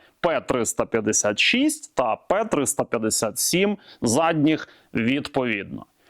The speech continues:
Що слід про них знати? Насамперед, це дійсно зубаста резина з високими, з агресивними ґрунтозачепами, які будуть їхати скрізь, де тільки може проїхати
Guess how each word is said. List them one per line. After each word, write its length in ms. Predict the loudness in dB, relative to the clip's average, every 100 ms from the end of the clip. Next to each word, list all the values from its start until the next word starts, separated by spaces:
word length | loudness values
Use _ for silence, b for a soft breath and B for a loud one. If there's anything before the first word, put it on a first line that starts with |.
| b b
Що 400 | -2 0 2 2
слід 360 | 2 2 2 0
про 160 | 0 4
них 260 | 4 4
знати? 640 | 2 2 2 0 -2 -6 -10 b b b
Насамперед, 840 | 0 2 2 2 2 2 0 0 -4 b b
це 220 | 0 2
дійсно 720 | 2 4 4 4 4 2 2 b b
зубаста 960 | 0 2 2 2 4 2 2 0 0 2
резина 580 | 2 4 2 4 2
з 180 | 2 2
високими, 1000 | 2 2 2 2 2 2 0 0 2 0
з 240 | 0 -2 0
агресивними 1000 | 2 2 2 0 0 2 4 4 2 0
ґрунтозачепами, 1000 | 2 0 2 0 0 2 0 2 2 2 B B B
які 380 | 0 0 0 2
будуть 320 | 2 2 2
їхати 440 | 2 2 0 0 -2
скрізь, 480 | 0 0 2 2
де 180 | 4 0
тільки 400 | 2 0 0 0
може 400 | 2 2 2 0
проїхати 720 | 0 2 4 2 0 0 -2